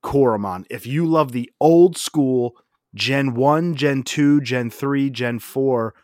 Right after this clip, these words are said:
Gen five even, Pokemon games, those sprite-based, beautiful games, you want one in H D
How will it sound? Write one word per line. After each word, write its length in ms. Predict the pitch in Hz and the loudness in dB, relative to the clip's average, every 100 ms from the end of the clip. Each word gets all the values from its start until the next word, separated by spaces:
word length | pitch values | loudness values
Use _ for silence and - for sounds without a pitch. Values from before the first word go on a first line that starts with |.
| _ _ | _ _
Gen 240 | - 139 139 | -2 -2 0
five 340 | - 151 151 | 2 2 2
even, 260 | 117 107 101 | -2 -8 -6
Pokemon 580 | 143 165 135 107 101 | 0 0 0 -4 -4
games, 260 | 98 95 92 | -8 -10 -10
those 180 | 92 87 | -12 -10
sprite-based, 1080 | - - 135 135 156 _ 139 127 123 - _ _ _ | -8 -6 -2 -2 -2 _ -6 -4 -6 -12 _ _ _
beautiful 580 | - 120 143 151 - 143 | -8 2 4 4 0 -6
games, 360 | 127 117 98 101 _ _ | -4 -4 -6 -10 _ _
you 160 | 135 175 | -2 4
want 220 | 180 156 | 4 2
one 180 | 151 135 | -2 -2
in 100 | 113 - | -6 -2
H 380 | 151 190 - - | 2 2 0 -10
D 520 | 117 175 175 90 110 | 0 2 2 -2 -12